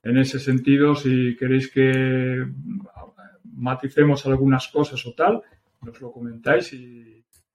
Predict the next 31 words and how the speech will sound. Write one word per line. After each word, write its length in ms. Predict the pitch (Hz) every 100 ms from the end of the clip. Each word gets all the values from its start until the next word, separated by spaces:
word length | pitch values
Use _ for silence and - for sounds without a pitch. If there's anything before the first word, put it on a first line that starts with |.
| _
cada 280 | 160 190 190
sábado 580 | 190 190 202 226 208
aquí 220 | 151 151 170
nos 160 | 165
tenéis 440 | 165 170 180 180 151
contando 600 | 151 151 160 165 165 160
alguna 320 | 151 160 151
pequeña 380 | 156 156 156 147
cosita 600 | 143 165 160 160 160 156
sobre 760 | - 139 143 143 143 143 139 143
los 340 | 139 135 -
inicios 560 | 127 131 165 185 160 151
de 60 |
la 80 | 147
informática, 720 | 147 139 139 180 185 185 190
sobre 300 | 190 139 139
cómo 200 | 139 156 135
se 140 | 139
comenzar 840 | 135 139 135 135 185 196 196 196 - - _ _ -
o 100 | -
sobre 240 | 131 131
algunas 320 | 139 160 156
cosas 260 | - 165 -
que 100 | 139
pueden 220 | 147 143
ser 240 | 143 147 143
de 80 |
interés 400 | 143 139 147 160 -
para 280 | 139 135
personas 480 | - 131 - 156 165
que, 400 | - 151 175 170